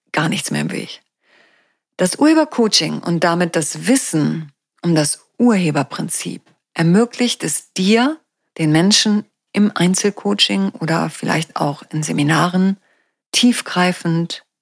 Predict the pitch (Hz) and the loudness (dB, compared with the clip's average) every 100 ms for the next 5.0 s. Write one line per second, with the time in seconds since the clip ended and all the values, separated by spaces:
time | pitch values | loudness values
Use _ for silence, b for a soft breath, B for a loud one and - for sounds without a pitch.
0 | _ - 160 151 - 151 156 160 - _ | _ -6 -6 -4 0 2 2 0 -2 _
1 | 214 208 - 170 160 - 139 147 151 147 | 0 0 2 2 2 -2 -2 -2 -4 -6
2 | - - _ - 151 135 143 - 151 175 | -8 -16 _ -4 -4 -2 -4 -6 -6 -8
3 | - - - _ _ _ _ - 240 339 | -12 -18 -20 _ _ _ _ 2 2 2
4 | - _ _ _ 165 160 - 180 180 | -4 _ _ _ -2 -2 0 0 0